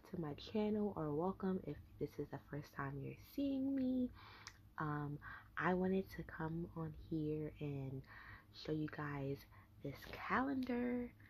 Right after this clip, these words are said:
that I have. I know, I know, we're already four months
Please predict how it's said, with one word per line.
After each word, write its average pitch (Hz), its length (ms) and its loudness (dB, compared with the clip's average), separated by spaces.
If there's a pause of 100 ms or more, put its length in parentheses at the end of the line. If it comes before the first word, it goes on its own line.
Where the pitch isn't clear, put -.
(300)
that 180 200 -4
I 165 120 0 (160)
have. 156 500 -2 (340)
I 147 80 2
know, 127 180 -2 (220)
I 139 80 0
know, 127 240 -4 (100)
we're 139 240 0
already 147 460 2 (260)
four 151 220 4
months 151 340 0